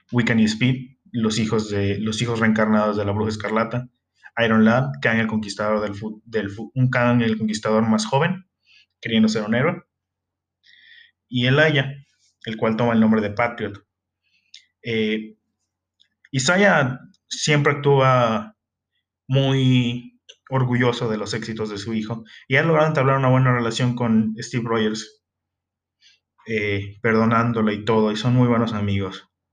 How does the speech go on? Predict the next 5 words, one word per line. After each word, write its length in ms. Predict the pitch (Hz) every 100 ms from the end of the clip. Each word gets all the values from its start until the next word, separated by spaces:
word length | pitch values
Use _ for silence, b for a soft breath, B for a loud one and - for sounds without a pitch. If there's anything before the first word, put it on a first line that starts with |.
| _ _ - - _ _ _ _ _ -
Isaiah 500 | 127 151 160 151 -
sirve 360 | - 143 143
como 280 | 139 120 123
una 680 | 127 123 120 113 107 - -
adición 640 | 113 110 - 123 113 127